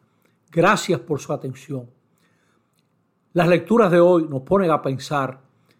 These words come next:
que solamente hay un Dios, un absoluto. Cuando el Señor no es el absoluto, se absolutizan otras cosas.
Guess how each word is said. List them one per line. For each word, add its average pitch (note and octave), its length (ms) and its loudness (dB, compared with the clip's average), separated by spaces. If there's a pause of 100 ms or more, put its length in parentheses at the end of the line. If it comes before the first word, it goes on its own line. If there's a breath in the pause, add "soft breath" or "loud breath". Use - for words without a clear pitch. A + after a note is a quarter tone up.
(200)
que D#3+ 100 -4
solamente D#3+ 720 0
hay D3+ 160 -2
un B2+ 140 -6
Dios, D3+ 420 0 (100)
un D3 160 -8
absoluto. E3 680 -4 (1300)
Cuando D#3+ 720 2
el D#3+ 120 0
Señor E3 520 -2
no E3+ 160 0
es F3 160 -2
el D#3+ 100 0
absoluto, C#3+ 640 -6 (300)
se - 240 -4
absolutizan C#3 920 -4
otras E3+ 320 -2
cosas. - 580 -14